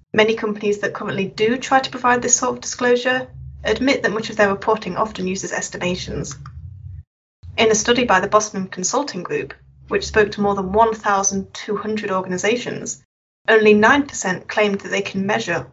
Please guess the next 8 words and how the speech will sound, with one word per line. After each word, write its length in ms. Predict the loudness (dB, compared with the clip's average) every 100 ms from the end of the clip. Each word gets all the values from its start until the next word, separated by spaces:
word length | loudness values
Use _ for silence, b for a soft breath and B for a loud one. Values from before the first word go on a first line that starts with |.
| -2
all 240 | 4 6
their 180 | 6 2
emissions 400 | 2 -2 -4 -4
comprehensively, 1000 | -4 -6 -4 -4 -2 -4 -4 -4 -4 -8 -18 0
and 140 | 2
overall 440 | 4 4 6 4 4
respondents 720 | 2 0 2 2 -2 -6 -6
estimated 640 | -6 -6 -6 -4 -4 -6